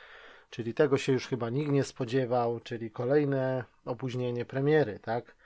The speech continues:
To już jest chyba trzecie, tak? Bo to mieliśmy mieć w grę w kwietniu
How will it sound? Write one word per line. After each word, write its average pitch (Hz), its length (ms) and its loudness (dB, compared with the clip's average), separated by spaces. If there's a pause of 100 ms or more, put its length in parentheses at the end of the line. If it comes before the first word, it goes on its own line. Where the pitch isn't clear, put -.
(800)
To 110 100 -12
już 107 100 -8
jest 117 160 -8
chyba 123 220 -2
trzecie, - 420 4
tak? 131 200 2
Bo 120 160 -2
to 120 100 -6
mieliśmy 120 400 -4
mieć 120 280 -6
w - 240 -18
grę 123 160 -2
w - 140 -20
kwietniu 135 800 0